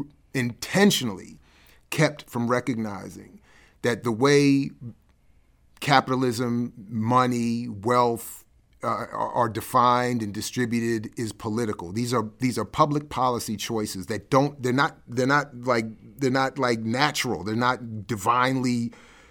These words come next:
said to be that this is the only way it has to be. We, we could do all kinds of things. I always think about that quote from Fanon where he talks about the job of the colonizers to destroy all the dreams among the colonized. Like, we don't even think about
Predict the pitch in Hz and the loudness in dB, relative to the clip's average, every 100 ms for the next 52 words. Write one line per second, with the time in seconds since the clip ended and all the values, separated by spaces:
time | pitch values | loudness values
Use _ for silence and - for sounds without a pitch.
0 | _ _ - 143 - 156 139 123 107 135 | _ _ -14 -2 4 6 6 4 0 0
1 | 135 120 123 120 139 131 127 127 123 123 | 0 -2 -6 0 0 2 2 2 2 2
2 | 110 120 - 104 131 104 - - - - | 2 -2 -4 -2 0 -2 -6 -20 -20 -20
3 | - - 139 135 135 143 147 143 110 147 | -20 2 6 6 6 4 6 4 6 6
4 | 147 143 147 139 - 156 196 175 123 - | 6 4 2 2 -2 -2 2 4 2 -2
5 | 101 92 135 170 165 175 151 143 143 - | -6 2 6 6 6 2 2 0 -2 2
6 | 143 139 123 127 127 143 135 117 120 113 | 2 2 -2 0 0 2 2 0 0 2
7 | 127 - 123 110 107 104 120 113 110 107 | 2 2 0 0 -2 0 2 2 -2 0
8 | 120 117 113 107 104 104 - 107 101 101 | 0 0 0 -2 -2 -6 -8 -8 -4 -6
9 | - 117 110 101 104 104 104 98 104 104 | -2 -2 0 2 0 0 -2 -6 -6 -4
10 | 95 98 98 98 87 98 98 90 85 76 | -6 -6 -4 -4 -6 -4 -4 -4 -10 -10
11 | 101 104 147 160 156 135 120 - - 165 | -8 2 2 4 2 0 -4 -4 0 0
12 | - - 123 110 107 110 - | 0 -4 -4 -2 -2 -4 -10